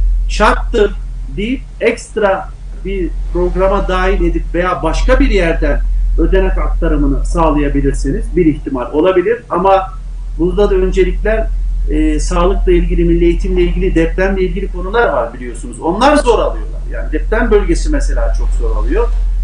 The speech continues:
E, düşük bir ihtimal görüyorum. Beraber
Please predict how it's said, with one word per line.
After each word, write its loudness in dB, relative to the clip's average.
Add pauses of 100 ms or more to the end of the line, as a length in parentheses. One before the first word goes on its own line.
(100)
E, 2 (840)
düşük 0
bir 0
ihtimal 2
görüyorum. 4 (120)
Beraber 4